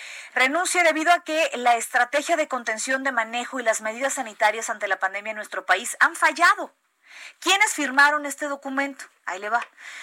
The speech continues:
De, eh, Martín Orozco, gobernador de Aguascalientes, Javier Corral, gobernador de Chihuahua,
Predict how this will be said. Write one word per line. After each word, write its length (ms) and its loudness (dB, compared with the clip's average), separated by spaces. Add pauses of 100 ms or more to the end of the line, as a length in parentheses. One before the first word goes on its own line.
(220)
De, 520 2
eh, 280 -4
Martín 300 2
Orozco, 400 2
gobernador 420 4
de 80 2
Aguascalientes, 800 -4 (180)
Javier 260 -4
Corral, 360 4 (100)
gobernador 480 -4
de 80 -6
Chihuahua, 500 -2